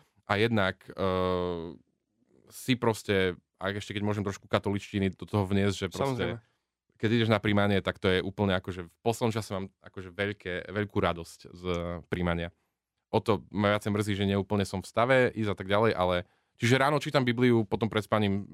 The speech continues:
Speaker 1: vždy akože nejak to reflektujem, deň to je ale také nepravidelné, čiže nechcem o tom nejak veľmi hovoriť. A občas, keď sa mi podarí ísť na omšu na šiestu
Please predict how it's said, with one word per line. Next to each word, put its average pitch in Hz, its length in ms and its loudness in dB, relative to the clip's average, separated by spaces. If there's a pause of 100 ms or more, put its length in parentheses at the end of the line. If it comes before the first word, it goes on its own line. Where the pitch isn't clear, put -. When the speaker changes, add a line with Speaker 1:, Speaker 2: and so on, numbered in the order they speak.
(100)
Speaker 1:
vždy 95 280 -4
akože 92 240 -4
nejak 95 240 0
to 98 200 -14
reflektujem, 101 480 -2
deň 101 160 0
to 120 120 0
je 117 80 6
ale 104 220 2
také 104 260 -4
nepravidelné, 98 540 0
čiže 90 180 -8
nechcem 95 180 -10
o 92 100 -10
tom 92 160 -8
nejak 90 220 -8
veľmi 92 220 -6
hovoriť. 101 360 0
A 85 120 2
občas, 127 220 0
keď - 120 -16
sa 110 100 0
mi 101 60 2
podarí 104 240 2
ísť 95 100 -4
na 92 80 2
omšu 98 200 -4
na 92 100 -4
šiestu 95 440 -6